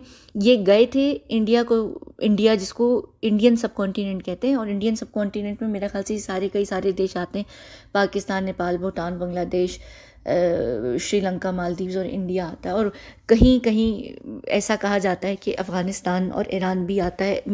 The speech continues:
इम-, ईरान से ज़्यादा अफ़गानिस्तान को इंक्लूड किया जाता है इसके अंदर,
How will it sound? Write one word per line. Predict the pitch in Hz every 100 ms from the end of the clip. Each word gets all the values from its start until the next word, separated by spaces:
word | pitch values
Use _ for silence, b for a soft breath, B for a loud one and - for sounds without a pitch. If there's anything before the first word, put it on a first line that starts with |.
| -
इम-, | 208 214 -
ईरान | 208 202 214
से | 226
ज़्यादा | 214 190
अफ़गानिस्तान | 214 190 190 190 190 190 208
को | - 233 226
इंक्लूड | 202 175 202 202
किया | 190 185
जाता | 185 165 180
है |
इसके | 170 -
अंदर, | 180 214